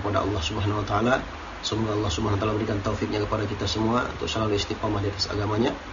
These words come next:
istiqamah dalam menuntut ilmu agamanya, dan mudah-mudahan Allah Subhanahu wa Ta'ala kumpulkan kita semua dalam surganya sebagaimana Allah kumpulkan kita di majlis ini. Dan semoga Allah berikan kepada kita kemudahan untuk meraih husnul khatimah di akhir kehidupan kita. Jadi kita memohon kepada Allah,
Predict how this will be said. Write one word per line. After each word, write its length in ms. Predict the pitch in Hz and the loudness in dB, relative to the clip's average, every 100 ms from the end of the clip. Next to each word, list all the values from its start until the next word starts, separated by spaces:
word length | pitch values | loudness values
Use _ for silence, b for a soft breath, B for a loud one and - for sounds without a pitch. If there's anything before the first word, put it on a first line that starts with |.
| B B - | B B -6
istiqamah 400 | - 117 113 110 | -4 0 2 4
dalam 240 | 104 98 101 | 2 2 2
menuntut 240 | 101 - | 0 -2
ilmu 240 | 104 104 | 2 2
agamanya, 320 | 104 101 110 127 | 4 4 4 4
dan 160 | 110 | 2
mudah-mudahan 320 | 104 104 104 | 2 2 2
Allah 200 | 98 101 | 2 2
Subhanahu 240 | 98 104 98 | 0 0 2
wa 40 | |
Ta'ala 120 | 104 101 | 0 -2
kumpulkan 300 | 101 101 98 | -2 -2 -2
kita 160 | - 98 | -2 -2
semua 240 | 107 101 | 0 0
dalam 160 | 98 98 | 0 2
surganya 400 | - 101 101 101 | 2 2 2 0
sebagaimana 400 | - 101 98 98 | 0 0 2 2
Allah 80 | 92 104 | 0 0
kumpulkan 320 | 98 101 95 | -2 -2 -2
kita 240 | 95 98 92 | -2 -2 -2
di 60 | |
majlis 300 | 95 92 95 104 | -2 -2 -2 2
ini. 100 | 117 151 B B B - | 2 2 B B B -6
Dan 60 | - | -4
semoga 320 | 110 104 98 | 0 2 4
Allah 120 | 98 95 | 2 2
berikan 280 | 104 113 98 | -2 0 -2
kepada 180 | 98 98 | -2 -2
kita 180 | 98 101 | 0 -2
kemudahan 420 | 95 104 101 117 135 - - - - | 0 2 4 2 2 -4 -12 -10 -8
untuk 100 | 101 | -4
meraih 280 | 104 104 104 | -2 0 0
husnul 360 | 107 - 104 98 | -2 -2 -2 0
khatimah 440 | 101 95 98 92 | -2 -2 0 0
di 100 | 95 101 | -2 -4
akhir 200 | - 95 - | -2 -4 -2
kehidupan 320 | 98 98 92 - | -2 -2 -2 0
kita. 160 | - 87 - B B - 104 | 0 -2 -6 B B -8 -4
Jadi 80 | |
kita 160 | 110 113 | 0 2
memohon 360 | 113 113 110 107 98 | 4 2 2 0 0
kepada 160 | 101 | 0
Allah, 320 | - 101 107 | 2 2 2